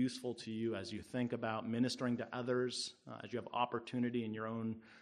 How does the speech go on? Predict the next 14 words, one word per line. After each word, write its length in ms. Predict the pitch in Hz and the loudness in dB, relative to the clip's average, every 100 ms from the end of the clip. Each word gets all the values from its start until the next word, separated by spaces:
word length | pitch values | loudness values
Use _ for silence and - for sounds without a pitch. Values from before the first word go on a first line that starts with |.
| - | -4
day-to-day 360 | 123 120 113 110 | 0 0 2 0
lives, 480 | 110 110 113 117 107 | 2 2 2 0 -4
as 220 | 101 - _ | -6 -10 _
people 240 | - 143 123 | -4 0 0
are 100 | 113 | 0
coming 160 | 131 117 | 2 2
over 140 | 117 | 2
to 80 | 113 | 0
your 160 | 110 107 120 | -4 -2 2
house, 420 | 127 147 - - | 2 2 -2 -4
uh, 180 | 120 110 107 | -4 -6 -4
to 80 | 117 | -2
work 300 | 113 120 120 | 2 2 4
on, 280 | 113 113 | 2 2